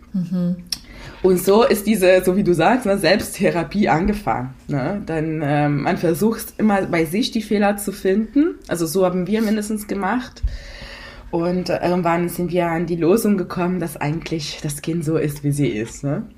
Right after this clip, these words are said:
Speaker 1: Mhm.
Speaker 2: Und jetzt, äh, wo das zweite Kind kam, total das Gegenteil, sehr ausgeglichen, immer lächelnd und <laughs> da dachten wir schon, ja, so ist das einfach wirklich, ne? Also das war für uns auch ein bisschen eine Erleichterung,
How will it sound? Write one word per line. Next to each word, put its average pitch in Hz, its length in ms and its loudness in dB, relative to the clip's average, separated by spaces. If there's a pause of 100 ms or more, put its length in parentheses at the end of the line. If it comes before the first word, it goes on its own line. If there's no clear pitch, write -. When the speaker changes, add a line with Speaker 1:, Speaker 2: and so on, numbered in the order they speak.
(100)
Speaker 1:
Mhm. 165 440 -2 (680)
Speaker 2:
Und 175 100 -2
jetzt, 180 380 2
äh, 175 220 4
wo 175 140 4
das 156 280 0
zweite 185 300 4
Kind 254 360 4
kam, 254 400 2 (280)
total 170 380 -2
das 156 240 -2
Gegenteil, 180 840 0
sehr 139 260 0
ausgeglichen, 190 1000 0
immer 160 320 -2
lächelnd 185 800 2
und 165 360 -2 (500)
<laughs> - 520 -16
da 156 100 2
dachten 147 400 2
wir 180 120 4
schon, 190 360 0
ja, 156 300 0
so - 220 -2
ist - 320 -2
das 143 200 -2
einfach 139 440 -4
wirklich, 147 440 -6
ne? 143 240 -6
Also 160 200 -4
das 170 160 0
war 180 160 6
für - 120 -2
uns 254 320 4
auch 208 180 -2
ein 208 200 0
bisschen 214 540 0
eine 170 480 -4
Erleichterung, 208 960 0